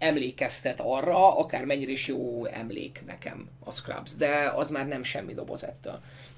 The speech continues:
De mondjuk a, a,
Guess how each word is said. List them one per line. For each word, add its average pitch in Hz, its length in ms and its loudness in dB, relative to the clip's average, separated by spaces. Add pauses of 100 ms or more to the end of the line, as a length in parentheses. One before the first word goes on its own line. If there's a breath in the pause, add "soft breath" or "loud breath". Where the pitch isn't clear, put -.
(120 loud breath)
De 131 200 0
mondjuk 135 440 -6
a, 117 220 0 (800 loud breath)
a, - 520 0